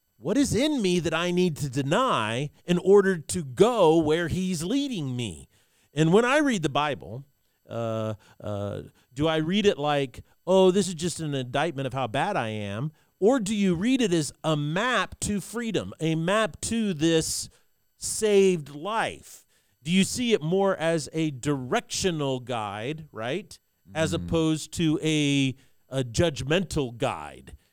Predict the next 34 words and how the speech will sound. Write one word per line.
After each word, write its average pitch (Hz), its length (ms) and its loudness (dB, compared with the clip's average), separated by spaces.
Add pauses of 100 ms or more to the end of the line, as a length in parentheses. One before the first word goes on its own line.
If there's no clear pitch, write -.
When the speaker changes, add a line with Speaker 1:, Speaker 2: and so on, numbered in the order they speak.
(160)
Speaker 1:
And 170 140 -2
I 175 100 2
think 233 220 -2
that's 175 320 -2
really 165 400 0
a 135 80 -4
significant 151 520 -6
point. 208 280 -8 (460)
Speaker 2:
Absolutely. 92 600 -6
Well, 110 380 0
we 139 340 -4 (160)
kind 190 240 -4
of 180 140 -8 (180)
covered 151 380 0
the 120 100 -2
first 135 400 -2
part 113 220 0
of 98 160 -6
the 101 100 0
life 104 220 -2
fulfillment 107 480 -4
equation 95 640 -6 (320)
of 90 240 -4
know 107 400 -4
him 98 480 -6
Speaker 1:
Mm-hmm. 87 140 -12
Speaker 2:
last - 360 -4
week. 82 300 -10 (400)
I 107 100 -4
wanna 160 240 0
focus 120 420 -4
on 101 280 -4
know 98 160 0
yourself 92 680 -6